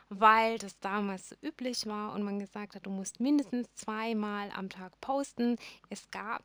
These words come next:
die Stories noch nicht und deshalb hat man den ganzen Tag Arbeit reingesteckt in diese Posts, in die Bilder. Ich habe viel Zeit damit verbracht, dass ich schöne Bilder herstelle,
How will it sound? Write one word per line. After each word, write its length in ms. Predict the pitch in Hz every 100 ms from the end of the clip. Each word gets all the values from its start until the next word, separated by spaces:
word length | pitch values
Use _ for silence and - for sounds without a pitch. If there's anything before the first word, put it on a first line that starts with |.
| _
die 120 | 220
Stories 560 | 196 - 165 165 202 -
noch 240 | 247 240
nicht 400 | 254 262 311 - - - - - _ -
und 380 | 226 226 226 -
deshalb 520 | 233 240 - 220 208 202
hat 220 | 208 214 220
man 240 | 214 208
den 240 | 196 190
ganzen 580 | 190 208 233 - 233 220
Tag 560 | - 202 196 202 202 - - _ _ _ _ _ _ -
Arbeit 640 | 226 247 247 220 214 -
reingesteckt 760 | 202 208 208 - - 196 _ _
in 180 | 196 196
diese 340 | 196 202 190
Posts, 640 | 180 - 247 277 285 - -
in 200 | - 208
die 80 | 202
Bilder. 500 | _ 233 254 247 214
Ich 140 | 208
habe 120 | 208 - - -
viel 260 | 262 277
Zeit 340 | - - 233 226
damit 240 | 226 220
verbracht, 540 | - 208 - 202 202 - - - - -
dass 180 | - 208
ich 160 | 202 -
schöne 400 | - 269 320 285
Bilder 360 | 226 233 233
herstelle, 880 | 220 214 214 220 - 208 208 202